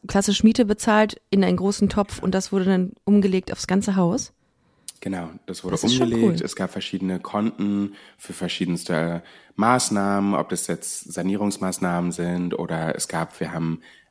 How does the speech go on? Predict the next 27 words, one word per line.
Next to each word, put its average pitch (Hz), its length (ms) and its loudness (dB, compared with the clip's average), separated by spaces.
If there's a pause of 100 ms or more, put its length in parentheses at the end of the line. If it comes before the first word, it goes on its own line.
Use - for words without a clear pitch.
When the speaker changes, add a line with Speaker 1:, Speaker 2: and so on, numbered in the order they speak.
(120)
Speaker 2:
äh, 82 260 -6
wurden 82 680 -4
früh 110 460 2
schon 92 720 0
mit 85 360 -6
regionalen 82 420 -4
Lebensmitteln 95 640 -2
beliefert, 85 760 -4 (460)
ähm, 80 300 -2
und - 120 -4
es - 80 -8
gab 80 160 -2
einen 87 120 -8
kleinen 82 320 -2
Laden, 90 800 0
ähm, 82 540 -6 (200)
an 85 140 -8
dem 87 100 -2
man 85 140 -4
sich 85 100 -10
dann 85 260 -6
auch - 300 -16
bedienen 113 360 2
konnte 95 280 -4
und 87 140 -6
so. 85 320 -8 (640)
Ähm, 80 640 -4